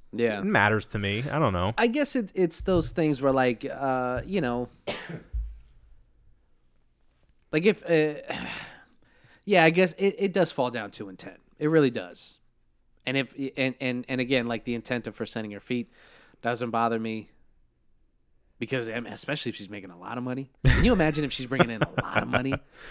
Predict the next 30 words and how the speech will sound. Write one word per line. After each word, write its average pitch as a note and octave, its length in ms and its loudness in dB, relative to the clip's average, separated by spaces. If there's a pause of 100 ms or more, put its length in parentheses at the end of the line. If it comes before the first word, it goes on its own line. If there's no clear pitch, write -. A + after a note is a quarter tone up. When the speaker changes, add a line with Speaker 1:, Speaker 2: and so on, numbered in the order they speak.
(560)
Speaker 2:
Yeah. G#2 360 6
Speaker 1:
<laughs> - 40 -8
Like, - 80 -2
Speaker 2:
I D3 40 8
mean, D#3 140 10
Speaker 1:
a D#3 40 8
Speaker 2:
it, - 40 2
Speaker 1:
lot A#2 280 0
of G#2 80 -10
money. G2 160 -10
Speaker 2:
it - 100 -8
makes C#4 240 2
it G3+ 80 6
a C#3+ 40 6
pill E3 340 10
easier B2 280 6
to E2+ 60 -2
swallow, B2 680 6
of - 180 -4
course, A2+ 460 6
but G#2+ 340 2
Speaker 1:
I E3 40 -4
mean, G3+ 140 4
what G#3 140 2
if F3+ 120 -4
you F#3 60 0
got D3+ 160 2
an B2 200 -4
extra, B2 360 -4
like, F#2+ 300 -10